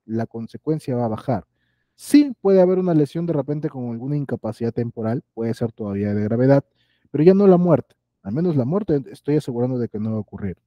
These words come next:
Y por eso la severidad le estoy bajando dos. Solo por un tema de criterio, principalmente, porque hay algunos auditores que son un poquito más exigentes y te dicen, "No,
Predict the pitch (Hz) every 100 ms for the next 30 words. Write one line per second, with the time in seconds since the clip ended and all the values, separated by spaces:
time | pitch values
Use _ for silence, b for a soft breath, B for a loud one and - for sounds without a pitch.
0 | _ _ _ - 135 - 139 156 160 147
1 | - 147 143 127 123 101 - 101 98 95
2 | - 87 92 98 - _ _ _ _ _
3 | _ _ _ _ _ _ - 220 220 208
4 | 208 202 175 147 156 113 92 _ - -
5 | - 127 120 90 - 101 110 135 127 135
6 | 139 123 110 107 120 131 - _ _ _
7 | _ 110 110 147 160 139 143 - 143 143
8 | - - 131 143 131 143 131 - 117 110
9 | 127 160